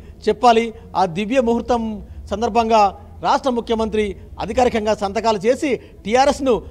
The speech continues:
బీఆర్ఎస్గా భారత రాష్ట్ర సమితిగా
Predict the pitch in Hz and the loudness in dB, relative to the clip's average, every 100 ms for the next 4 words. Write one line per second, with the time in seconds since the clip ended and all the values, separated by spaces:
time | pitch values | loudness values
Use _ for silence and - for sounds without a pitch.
0 | - - 123 262 277 196 233 247 - 214 | -16 -14 -4 -2 0 2 2 2 0 2
1 | 175 - - 131 185 240 262 226 196 190 | 2 -2 -18 0 4 4 4 0 4 4
2 | 262 - 226 214 220 254 240 220 | 4 2 -2 -2 -2 2 6 6